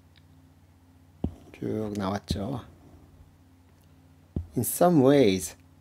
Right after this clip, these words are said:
어? I like the idea of waiting until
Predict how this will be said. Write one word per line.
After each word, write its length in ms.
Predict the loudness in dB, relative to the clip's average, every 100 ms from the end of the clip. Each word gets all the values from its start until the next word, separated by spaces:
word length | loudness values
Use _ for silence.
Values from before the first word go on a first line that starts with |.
| _
어? 180 | -10 -10 -12 _ _ _ _ _ _ _ _ _ _ _ _ _ _
I 160 | 4 10
like 220 | 10 10
the 100 | 2 4
idea 560 | 6 8 10 10 8 -2 _ _ _ _ -14 -2
of 160 | 4
waiting 500 | 8 10 10 8 6
until 680 | 6 4 4 4 6 6 4